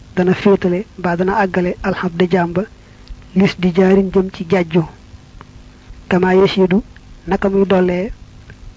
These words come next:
rëhbatan ak ragal, wa man xan akuk fekk minal maxaasi ca moy ya. Neex ma amul moroom, zaaka loolu, nafan ci njariñ.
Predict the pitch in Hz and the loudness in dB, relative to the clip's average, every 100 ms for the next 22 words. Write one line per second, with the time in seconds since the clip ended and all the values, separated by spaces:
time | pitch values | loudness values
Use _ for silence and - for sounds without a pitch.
0 | - - 190 165 180 190 180 - 185 180 | -6 0 2 2 0 -2 -2 -6 -2 -2
1 | 180 190 - - - - - - - 180 | -2 -4 -10 -20 -20 -20 -20 -8 -2 0
2 | 185 - 190 202 190 - - 208 - - | 0 -2 -4 -4 -4 -4 -2 -2 -4 -18
3 | - 190 185 180 180 175 208 190 190 175 | -4 -2 0 -2 -2 -2 -4 -4 -2 -2
4 | 170 185 - - - - - - - - | -4 -8 -16 -20 -20 -20 -20 -18 -18 -18
5 | - 185 185 180 196 208 185 185 180 180 | -4 -2 -2 -2 -2 0 0 0 0 0
6 | 208 - - 196 175 180 - 185 175 180 | -4 -16 -16 -4 -2 -2 -2 0 2 0
7 | 226 - - 185 - 175 - 196 175 | -4 -10 -6 -4 -4 -8 -6 -4 -2